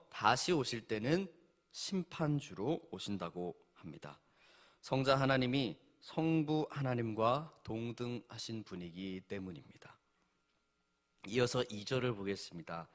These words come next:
"여호와께서 시온에서부터 주의 권능의 규를 내보내시리니 주는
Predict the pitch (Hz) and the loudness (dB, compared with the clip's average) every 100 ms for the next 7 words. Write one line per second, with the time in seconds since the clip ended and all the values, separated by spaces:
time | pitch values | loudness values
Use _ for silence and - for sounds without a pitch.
0 | - - - - 127 165 185 165 160 151 | -20 -20 -18 2 4 8 8 6 4 6
1 | 151 147 143 - 196 185 175 165 139 139 | 6 6 4 4 4 8 8 8 2 0
2 | - 127 123 - 120 120 - 104 113 117 | 2 2 2 -2 -2 -2 0 2 4 4
3 | 123 120 120 - 113 143 135 95 87 104 | 2 0 -2 -6 0 2 4 2 -2 -2
4 | 95 - 82 82 104 - - - _ - | -4 -6 -10 -6 -6 -8 -18 -20 _ -6
5 | 117 113 131 | 2 4 4